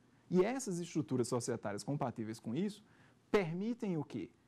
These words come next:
Permitem, através de uma opacidade tributária ou transparência tributária,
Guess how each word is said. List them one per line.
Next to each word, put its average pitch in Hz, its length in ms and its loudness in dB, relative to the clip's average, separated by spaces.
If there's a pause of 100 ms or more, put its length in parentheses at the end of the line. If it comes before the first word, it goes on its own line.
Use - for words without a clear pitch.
(160)
Permitem, 175 520 0
através 131 560 2
de 123 80 2
uma 135 140 2
opacidade 156 680 2
tributária 139 560 2
ou 180 100 6
transparência 120 600 0
tributária, 131 760 -2